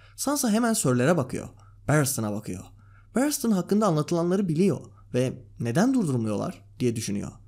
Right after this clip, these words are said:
Herkes olanları izliyor ama kimse krala müdahale etmiyor. Neden? Bu da işte gerçeklerin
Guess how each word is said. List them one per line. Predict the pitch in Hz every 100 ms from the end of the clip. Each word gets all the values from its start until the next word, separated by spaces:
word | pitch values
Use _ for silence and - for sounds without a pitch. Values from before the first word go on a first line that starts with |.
| - - -
Herkes | - 285 320 269 -
olanları | 127 127 139 247
izliyor | 247 131 113 127 -
ama | 147 175
kimse | 254 254 -
krala | 160 220
müdahale | 214 170 202 247
etmiyor. | 247 202 131 - - - - - -
Neden? | 120 117 135 - - - - - -
Bu | 254
da | 302
işte | 277 - 190
gerçeklerin | 127 117 123 113 104 107 156